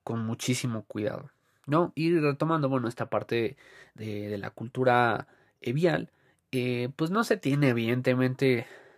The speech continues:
todos quieren pasar al mismo tiempo, eh, pues, te avientan el coche,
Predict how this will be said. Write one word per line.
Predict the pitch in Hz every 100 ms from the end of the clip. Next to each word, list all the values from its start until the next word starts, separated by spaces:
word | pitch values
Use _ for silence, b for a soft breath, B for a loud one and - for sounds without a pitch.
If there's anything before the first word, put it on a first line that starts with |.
| B -
todos | 135 131 -
quieren | 139 135
pasar | 120 113 123 120 117 -
al | 101
mismo | 117 - 127
tiempo, | 123 143 135 135 131 - b b b b b b
eh, | - - 58 - - 58 - - -
pues, | - -
te | 113
avientan | 117 123 123 117 113
el | 110
coche, | - 156 151 - 139 135 131 131 123